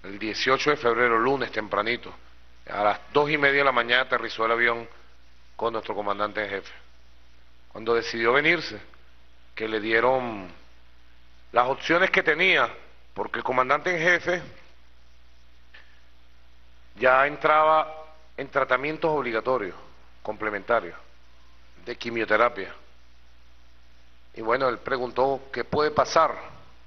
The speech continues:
con estos tratamientos. Y los médicos que siempre lo tenían informado absolutamente con toda la verdad, le explicaron,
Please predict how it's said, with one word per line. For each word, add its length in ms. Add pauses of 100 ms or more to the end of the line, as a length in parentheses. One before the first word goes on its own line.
(800)
con 180
estos 220
tratamientos. 680 (1000)
Y 100
los 120
médicos 420
que 120
siempre 680 (280)
lo 120
tenían 280
informado 840 (160)
absolutamente 840
con 160
toda 220
la 100
verdad, 400 (480)
le 100
explicaron, 580